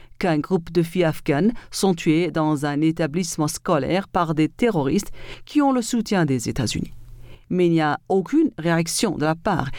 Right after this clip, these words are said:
de ceux qui prétendent défendre les droits de l'homme, a déclaré Monsieur Raisi. Dans ces conditions, la prétention de l'Occident à se procurer des droits de l'homme et des droits des femmes semble-t-elle acceptable ? S'est-il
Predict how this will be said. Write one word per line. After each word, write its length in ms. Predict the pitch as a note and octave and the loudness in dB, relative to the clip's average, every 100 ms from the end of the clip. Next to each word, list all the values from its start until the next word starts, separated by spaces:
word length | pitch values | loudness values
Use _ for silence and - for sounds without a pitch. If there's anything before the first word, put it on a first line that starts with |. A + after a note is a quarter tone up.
| - - | -10 0
de 80 | F#3 | 0
ceux 400 | - D4 C#4+ C4+ | 2 2 2 0
qui 220 | - A3+ | 0 0
prétendent 640 | - G#3+ G3+ F3+ B2+ C3+ - - | 2 2 2 -2 -2 -4 -6 -2
défendre 540 | A#3 A3+ - D#3+ D#3 - | 2 2 2 0 0 0
les 140 | E3 | 0
droits 200 | E3 - | 0 -2
de 120 | E3 | -2
l'homme, 240 | A#2 A#2+ C#3 - - - - | 0 0 0 -4 -16 -20 -6
a 100 | E3+ | 0
déclaré 460 | E3+ E3+ D#3+ D#3+ - | 0 0 0 0 0
Monsieur 320 | C#3 - B2 | 0 0 0
Raisi. 480 | C#3 C#3+ - - - - - - - - - | 2 2 0 -4 -6 -12 -18 -20 -20 -18 -6
Dans 240 | D#3+ E3 | 0 0
ces 140 | D#3 F3 | 0 0
conditions, 680 | F#3+ F#3 G3 - D#3+ F3 - - - - | 2 2 2 0 0 0 -2 -14 -20 0
la 200 | D#3+ D#3 | 2 2
prétention 580 | - E3 E3 E3 - B3 | 0 0 0 0 0 2
de 120 | D#3+ | 2
l'Occident 540 | E3 E3 A3+ E3 D3+ E3 - - | 2 0 -4 -2 -2 -2 -10 -6
à 80 | F3 | -4
se 160 | E3 F3+ | 0 -2
procurer 600 | - C4 - F#3 D3+ C#3+ | 0 -2 0 2 2 2
des 200 | D3+ E3 | 0 0
droits 260 | E3+ D3+ C3 | 0 -2 0
de 100 | C3+ | 0
l'homme 300 | A#2+ C3 E3 - - | 0 0 -2 -8 -4
et 140 | E3+ | 0
des 160 | D#3+ D#3+ | 2 0
droits 340 | D#3+ C#3+ - C#3+ | -2 -2 -2 -2
des 220 | C3+ D3+ | 0 0
femmes 320 | - A#3 B3+ - - - | 0 0 0 -2 -12 -8
semble-t-elle 800 | - F3 D3 C#3 D3 C4+ C#4 - | -2 0 2 0 0 2 0 0
acceptable ? 720 | G#3+ G3+ - E3+ - C3+ E3 - - - - - | -2 -2 -2 -2 0 2 0 -2 -10 -20 -20 -18
S'est-il 480 | - - E3 E3 D#3 | -6 -2 0 0 -2